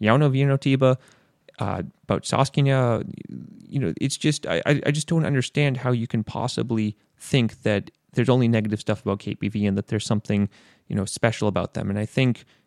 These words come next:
you know, part of it was just that K P V was not taken very seriously for, you know, the kind of, uh, first part of their existence back when they were one of these small little parties,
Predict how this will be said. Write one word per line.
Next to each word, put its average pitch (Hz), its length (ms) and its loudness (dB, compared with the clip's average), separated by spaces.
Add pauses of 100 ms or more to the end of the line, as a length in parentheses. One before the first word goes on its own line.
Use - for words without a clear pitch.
(160)
you 127 100 -2
know, 113 80 4
part 143 240 2
of 139 80 2
it 123 100 0
was 117 140 0
just - 240 -2
that - 80 -4
K 127 200 -4
P 120 140 -2
V 113 180 0
was 107 220 2
not 107 280 0
taken 107 300 0
very 101 160 0
seriously 135 640 0 (320)
for, 101 500 2 (200)
you 117 100 -2
know, 98 120 2
the 104 160 0
kind 113 260 -2
of, 98 160 -2
uh, 95 200 0 (360)
first - 340 2
part 113 180 2
of 107 140 -2
their 101 340 4
existence 104 600 0
back - 280 -2
when 104 120 2
they 104 60 2
were 98 100 2
one 98 140 0
of 98 60 0
these 98 120 -2
small 110 280 0
little 101 180 -2
parties, 139 520 2